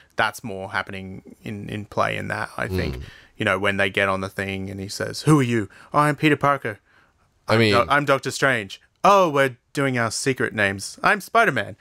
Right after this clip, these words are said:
Speaker 2: <laughs>
Speaker 1: Like that. That to me is that sort of that kind of awkwardness being a bit bigger and, and
Speaker 2: Yeah.
Speaker 1: stuff. Uh, but yeah, I think I, I really, really, really enjoy Spider-Man Homecoming.
Speaker 2: What did you think about the villain?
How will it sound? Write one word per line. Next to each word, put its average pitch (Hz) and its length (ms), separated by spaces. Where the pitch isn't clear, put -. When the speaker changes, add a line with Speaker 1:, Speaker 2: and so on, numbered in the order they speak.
Speaker 2:
<laughs> - 180
Speaker 1:
Like 120 180
that. 123 1040
That 131 260
to 139 120
me 131 160
is 123 140
that 117 200
sort 120 280
of 113 400
that 120 260
kind 113 300
of 107 220
awkwardness 110 600
being 110 320
a 101 40
bit 107 240
bigger 117 440
and, 127 340
and - 100
Speaker 2:
Yeah. 87 300
Speaker 1:
stuff. 143 280
Uh, 117 240
but 127 240
yeah, 101 220
I 120 100
think 135 480
I, - 420
I 131 100
really, 135 340
really, 104 280
really 95 440
enjoy 95 320
Spider-Man 101 480
Homecoming. 104 520
Speaker 2:
What 127 120
did 139 120
you 117 60
think 117 140
about 101 140
the 87 60
villain? 95 320